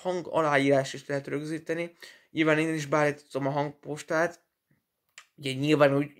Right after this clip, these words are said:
í-, úgy ütöttem, úgy ütöttem be, felhívtam egy számot a Jettelnél,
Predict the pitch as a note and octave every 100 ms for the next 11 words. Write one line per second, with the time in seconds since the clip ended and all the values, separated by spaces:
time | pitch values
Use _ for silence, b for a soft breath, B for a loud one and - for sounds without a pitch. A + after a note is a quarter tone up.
0 | - C#3+ - D3 C#3+ C#3 C3 - - _
1 | - C#3 C#3 C#3 - C#3 C3+ C3+ B B
2 | - D#3+ D3+ D3 C#3 B2 - D#3+ D3+ C3+
3 | C3+ B2+ C#3 D3+ F3+ D3+ D3+ C#3+ C#3